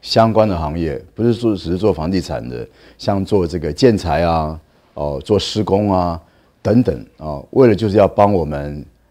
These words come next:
呃，这个亚裔跟我们新的移民呢，提供一个更好的服务跟平台。那，呃，那这个梦想呢，就是说，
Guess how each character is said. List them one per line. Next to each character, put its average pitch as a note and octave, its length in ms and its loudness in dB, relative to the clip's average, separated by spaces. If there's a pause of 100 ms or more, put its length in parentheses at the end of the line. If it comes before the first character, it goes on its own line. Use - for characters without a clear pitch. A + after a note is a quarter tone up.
呃， D2 320 -8
这 - 120 -10
个 F2+ 140 -2
亚 F#2+ 300 4
裔 E2+ 200 -2
跟 F2+ 160 -6
我 D2+ 60 -6
们 C#2 160 -12
新 G#2 220 -6
的 F#2 80 -2
移 D#2 120 -6
民 D2 220 -10
呢， C#2+ 180 -12 (340)
提 F#2+ 220 -6
供 G2 140 -4
一 F#2+ 60 -6
个 F2+ 100 -6
更 F2 180 -6
好 B1+ 160 -10
的 B1+ 240 -10 (120)
服 F2 260 -8
务 E2 60 -2
跟 E2 200 -10
平 C#2+ 220 -14
台。 G1+ 260 -14 (600)
那， G#2 440 4
呃， D#2 280 -2
那 A2+ 220 2
这 A#2+ 120 0
个 A2 80 8
梦 A2+ 220 4
想 D2 220 -4
呢， D2 120 -8
就 F#2 140 -6
是 E2+ 60 -2
说， F2+ 260 0